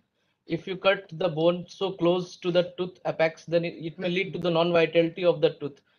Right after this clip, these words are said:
Sometimes if you cut the uh, the vascular pedicle or the soft tissue on the bilateral aspect of maxilla or mandible, then it may lead to the avascular necrosis of the bone. So you have to be very gentle while cutting the bone.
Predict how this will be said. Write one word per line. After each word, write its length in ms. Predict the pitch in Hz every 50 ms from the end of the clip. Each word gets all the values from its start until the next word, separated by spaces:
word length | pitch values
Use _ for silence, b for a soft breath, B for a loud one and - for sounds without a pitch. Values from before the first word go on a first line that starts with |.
| _ _ _ _ -
Sometimes 640 | - - 190 202 190 180 220 226 233 226 - - - -
if 220 | 214 185 - -
you 60 | 220
cut 320 | 220 - - 208 208 190 180
the 240 | 202 180 147 - _ _ _ _ _ _ - -
uh, 300 | 143 143 143 143 139 127 120 - _ 147
the 100 | 160 151
vascular 440 | 160 160 156 - - 190 196 180
pedicle 600 | 175 - 156 156 160 170 - - 202 190 185 - -
or 140 | - 156 156
the 120 | 156 160 156
soft 320 | - - 170 170 170 -
tissue 460 | 202 196 170 - 202 202 180 160 - - _ _ -
on 380 | - 151 156 160 160 160 156 - - -
the 120 | 143 151 147
bilateral 420 | 147 151 151 165 170 170 196 185 170
aspect 380 | 165 - - 185 170 - -
of 160 | 175 165 - -
maxilla 560 | 143 147 151 147 143 175 175 180 175 160 -
or 120 | - 151 147
mandible, 480 | 143 143 151 165 170 175 170 170 147
then 180 | 139 165 165 160
it 160 | 170 165 -
may 100 | 180 185
lead 220 | 175 175 190 185 -
to 80 | 180 170
the 80 | 170
avascular 460 | 156 151 156 165 160 - - 185 175
necrosis 500 | 160 151 151 - - 165 156 190 175 -
of 140 | 170 147 139 147
the 80 | 151
bone. 320 | 131 - 135 131 131 - - _ b b b b b
So 120 | - 170
you 180 | 165 180 190 190
have 200 | 190 190 185 -
to 60 | 220 196
be 80 | 202
very 320 | 180 147 160 165 175 214 180
gentle 420 | 147 165 170 170 170 208 208 185
while 200 | 170 165 170 165
cutting 380 | 156 170 160 156 - 196 196 180
the 100 | 185 170
bone. 340 | 143 147 160 165 165 165